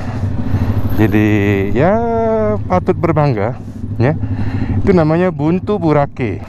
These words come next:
Buat kalian semua yang belum pernah visit ke Sulawesi, khususnya Tanah Toraja ini, bisa banget ya dijadiin destinasi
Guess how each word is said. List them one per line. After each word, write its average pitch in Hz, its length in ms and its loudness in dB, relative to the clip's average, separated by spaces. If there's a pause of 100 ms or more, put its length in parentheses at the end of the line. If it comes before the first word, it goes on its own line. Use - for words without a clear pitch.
Buat 135 160 0
kalian 135 320 0
semua 131 400 0 (2750)
yang 107 640 2
belum 104 240 2
pernah 107 480 2 (240)
visit 196 480 2 (240)
ke 113 160 4 (1040)
Sulawesi, 220 640 2
khususnya 135 560 0 (480)
Tanah 127 240 0
Toraja 113 320 0
ini, 107 400 0 (960)
bisa 127 240 4
banget 117 240 0 (400)
ya 123 160 2 (320)
dijadiin 107 480 2
destinasi 107 640 0